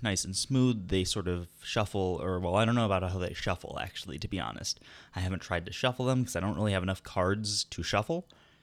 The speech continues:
It's a few different sets of smaller amounts that you shuffle, but I haven't, like, done a riffle shuffle. Um, but as far as overhand shuffling and just sliding the cards around, they work real well for that. They feel very similar to, like, Magic cards, Magic the Gathering,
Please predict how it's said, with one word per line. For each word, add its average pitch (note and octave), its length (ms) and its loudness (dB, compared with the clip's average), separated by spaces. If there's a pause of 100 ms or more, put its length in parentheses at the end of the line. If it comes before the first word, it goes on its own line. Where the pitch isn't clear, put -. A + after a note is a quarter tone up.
(140)
It's G2 120 -4
a F#2+ 60 -4
few G2+ 120 0
different F#2 300 -2
sets - 340 -2
of F2 200 -2
smaller F#2 380 0
amounts A2 280 0
that - 160 -6
you A#2+ 60 -4
shuffle, C3+ 340 -4
but F2+ 140 0
I F2+ 40 -2
haven't, F2 220 -4
like, F2 140 -8
done F2 100 -4
a F2 80 -2
riffle F#2+ 300 0
shuffle. D#3 420 -4 (460)
Um, G2 260 2
but G#2 80 0
as - 80 0
far C#3+ 140 6
as G#2+ 160 6
overhand G2 500 4
shuffling G2 500 2
and F2 120 2
just F2 160 0
sliding F#2 340 2
the F2 60 -2
cards F2+ 340 0
around, G2 240 2
they A2+ 80 2
work F2+ 260 -2
real F#2 160 2
well F2+ 200 2
for G2+ 140 -4
that. F#2 280 -2 (480)
They A#2+ 120 4
feel D3 220 2
very A#2+ 260 6
similar G2+ 480 4
to, F#2 260 0
like, E2+ 300 0
Magic G#2+ 560 2
cards, G2+ 540 0
Magic E2 300 -2
the F#2 60 -6
Gathering, G2+ 560 2